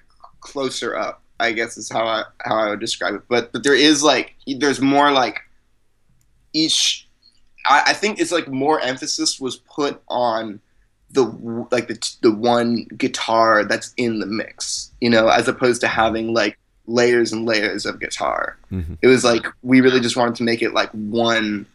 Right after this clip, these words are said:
Speaker 1: you know, it sounds like, I mean, it sound-, it sounds big, but it sounds like there's one instrument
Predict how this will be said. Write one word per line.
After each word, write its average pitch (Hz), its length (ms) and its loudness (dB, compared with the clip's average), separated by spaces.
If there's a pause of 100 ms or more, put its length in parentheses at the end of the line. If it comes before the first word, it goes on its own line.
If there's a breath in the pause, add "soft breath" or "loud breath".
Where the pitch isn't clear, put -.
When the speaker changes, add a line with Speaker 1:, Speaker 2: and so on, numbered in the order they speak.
(220)
Speaker 1:
you 135 60 2
know, 113 100 4
it 117 100 0
sounds 143 480 4
like, 117 280 -2
I 143 60 2
mean, 175 120 4
it 156 100 0
sound-, 160 340 0
it - 60 -10
sounds 170 240 0 (160)
big, 131 260 -2
but 120 80 -4
it 117 80 -8
sounds 117 380 -8
like 107 240 -8 (340)
there's 113 180 -6
one 110 320 -8
instrument 98 560 -10